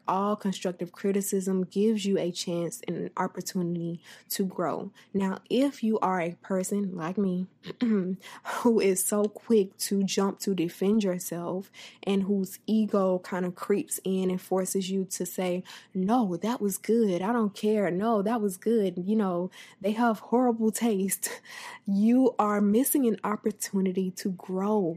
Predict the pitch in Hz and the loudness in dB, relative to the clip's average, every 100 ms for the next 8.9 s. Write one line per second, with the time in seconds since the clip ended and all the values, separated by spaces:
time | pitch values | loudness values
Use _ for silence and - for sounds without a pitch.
0 | 180 196 220 220 214 208 196 - 196 196 | -4 -6 -4 -2 0 -2 -2 -2 -2 -2
1 | - - 196 214 - 196 190 190 185 - | -6 -4 -2 -2 0 2 2 2 -2 -4
2 | 185 185 185 175 190 - - - 208 202 | -4 -4 -4 -4 -6 -12 -16 -6 -4 -2
3 | 202 190 185 185 208 - 180 175 185 190 | 0 0 2 0 0 0 -2 -2 -2 0
4 | 190 190 175 180 196 196 196 185 180 185 | -2 -2 -2 -2 0 0 0 0 0 0
5 | 170 175 - 185 180 165 165 160 - - | -4 -8 -4 -2 -2 -4 -4 -4 -6 -10
6 | - 185 190 180 - 185 185 - 196 196 | -4 0 0 -2 -4 -2 -4 -4 -2 0
7 | 190 196 185 185 180 185 180 170 180 - | 0 0 -2 -2 -2 0 0 -2 -4 -8
8 | - - - 202 196 180 185 185 - | -20 -12 0 2 2 2 2 2 -2